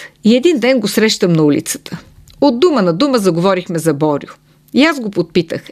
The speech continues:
"Е, как стана така тази работа, бе, Вихров?" А той отвърна лице на страна и затресе ръка. "Мани, мани, стана тя една.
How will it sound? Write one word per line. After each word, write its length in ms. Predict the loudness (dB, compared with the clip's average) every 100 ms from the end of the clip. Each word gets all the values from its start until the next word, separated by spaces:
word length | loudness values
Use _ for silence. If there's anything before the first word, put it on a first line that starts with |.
| -2
"Е, 200 | -2 0
как 240 | -2 -2
стана 340 | -4 -2 -2 0
така 260 | -2 -4
тази 340 | -4 -4 -2 -2
работа, 340 | -2 -6 -8
бе, 100 | -6
Вихров?" 540 | -4 -4 -4 -8 -8 -20 -18 -16 -14 -16 -10
А 120 | -4 -2
той 540 | 0 0 2 0 -4 -6 0
отвърна 500 | 0 2 0 0 -2
лице 300 | -2 -2 -2
на 120 | -2
страна 420 | -2 0 2 2
и 60 | 0
затресе 580 | -2 0 -2 -2 -4
ръка. 380 | -8 -6 -8 -8 -12 _
"Мани, 320 | -4 -2 -2
мани, 400 | -2 -2 0 0
стана 420 | -2 -2 -2 -2 -4
тя 260 | -4 -2
една. 380 | -2 -2 -2 -4